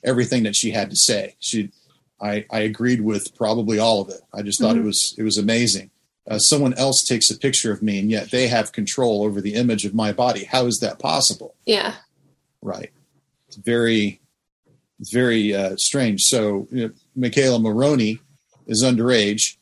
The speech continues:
Speaker 1: takes self shots of herself. They get leaked out. She goes to the court. She can get those, those images, uh, removed, and she has power of those images because she took those photos.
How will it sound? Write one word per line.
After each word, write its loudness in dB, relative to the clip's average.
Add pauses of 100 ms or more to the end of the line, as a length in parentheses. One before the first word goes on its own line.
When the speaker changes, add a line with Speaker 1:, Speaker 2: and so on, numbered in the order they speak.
(100)
Speaker 1:
takes 2
self 2
shots 0
of -6
herself. -2 (400)
They 2
get 0
leaked 0
out. -2 (240)
She 0
goes 4
to -2
the -4
court. 0 (920)
She 2
can 2
get 2
those, 0 (360)
those 2
images, 2
uh, -4
removed, 0 (420)
and -2
she 2
has 2
power 2
of 2
those 0
images 0
because 0 (160)
she 0
took -2
those 0
photos. -4